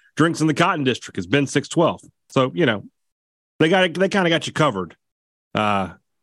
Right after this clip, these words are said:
in the Eat Local Starkville group. And don't forget this holiday season to check out Miracle Under Main. That's going all the way through Christmas Eve, uh, at the guest room. They've turned it into a winter wonderland down there.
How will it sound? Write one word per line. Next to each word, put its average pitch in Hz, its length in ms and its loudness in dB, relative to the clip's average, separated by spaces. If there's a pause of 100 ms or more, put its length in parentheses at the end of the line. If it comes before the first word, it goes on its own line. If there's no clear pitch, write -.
(120)
in 117 80 2
the 117 100 4
Eat 120 120 2
Local 123 260 2
Starkville 104 480 0
group. 101 400 0 (380)
And 113 80 4
don't 147 120 2
forget 147 300 0
this 139 140 -2
holiday 135 340 2
season 123 360 2
to 110 40 0
check 120 220 0
out 107 120 0
Miracle 135 420 2
Under 127 180 0
Main. 113 240 2
That's 110 160 -4
going 117 160 0
all 123 220 2
the 143 80 2
way 135 200 2
through 127 260 0
Christmas 123 440 -4
Eve, 95 320 -2 (440)
uh, 104 320 0 (180)
at 131 240 -2
the 131 60 -2
guest 120 280 -2
room. 107 240 0
They've 101 100 -2
turned 110 220 -2
it 107 40 0
into 107 220 0
a 107 100 2
winter 135 440 2
wonderland 117 680 0
down 92 240 -2
there. 90 280 -2